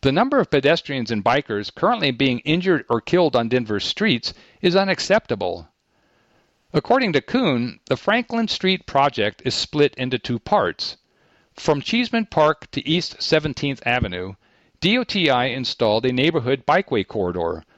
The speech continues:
with signage, striping, and vertical elements along the corridor to prioritize people walking and bicycling. From East Seventeenth Avenue to East Twenty-first Avenue,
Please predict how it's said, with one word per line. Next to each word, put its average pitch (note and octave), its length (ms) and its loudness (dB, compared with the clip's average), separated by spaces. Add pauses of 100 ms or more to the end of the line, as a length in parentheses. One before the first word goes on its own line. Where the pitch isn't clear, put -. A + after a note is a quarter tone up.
(140)
with A2+ 140 2
signage, D#3 680 -2
striping, D3+ 640 0
and B2+ 180 -4
vertical F3 440 2
elements C#3+ 420 0
along C#3+ 400 2
the C3+ 60 -4
corridor A2 600 2
to B2+ 80 -4
prioritize C#3 800 2
people C#3 300 -2
walking A2+ 560 0
and B2 120 -4
bicycling. F#2+ 720 -2 (680)
From C3+ 240 0
East G#3+ 300 0
Seventeenth B2+ 720 0
Avenue A2+ 420 -2
to - 180 -8
East C#3 280 0
Twenty-first B2+ 580 0
Avenue, A2+ 480 -2